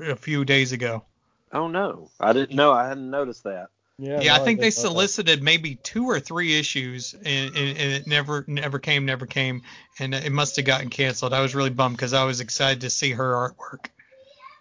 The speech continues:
Speaker 2: Yeah, I would love to get a Sergeant Rock commission from her, and 'cause I don't think I'll ever be able to afford anything from Joe.
Speaker 1: Right.
Speaker 2: Andy and Adam are probably out of a Mister Mom price league, so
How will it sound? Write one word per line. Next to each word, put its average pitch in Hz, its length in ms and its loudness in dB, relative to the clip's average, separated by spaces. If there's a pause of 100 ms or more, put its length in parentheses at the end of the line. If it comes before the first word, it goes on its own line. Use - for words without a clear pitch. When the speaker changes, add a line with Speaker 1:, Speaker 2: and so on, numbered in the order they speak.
(360)
Speaker 2:
Yeah, 131 240 -4
I 120 80 2
would 135 220 -4
love 123 260 0
to 104 80 -16
get 110 180 -6
a 104 40 -8
Sergeant 101 380 -6
Rock 98 260 -10
commission 90 460 -8
from 90 180 -4
her, 90 380 4
and 82 360 -10 (160)
'cause 95 140 4
I 107 60 10
don't 120 200 6
think 110 180 -2
I'll 101 200 0
ever 107 220 4
be 98 160 0
able 98 200 -2
to 95 60 -2
afford 98 320 0
anything 92 460 -6
from 82 200 -14
Joe. 87 480 0 (360)
Speaker 1:
Right. 127 260 -2 (480)
Speaker 2:
Andy 110 340 4
and 101 80 2
Adam 107 360 6
are 92 60 -6
probably 117 720 2
out 104 180 2
of 92 100 -12
a 92 80 -8
Mister 101 320 -6
Mom 95 500 -10 (480)
price 98 360 0
league, 87 420 -10
so 87 300 -8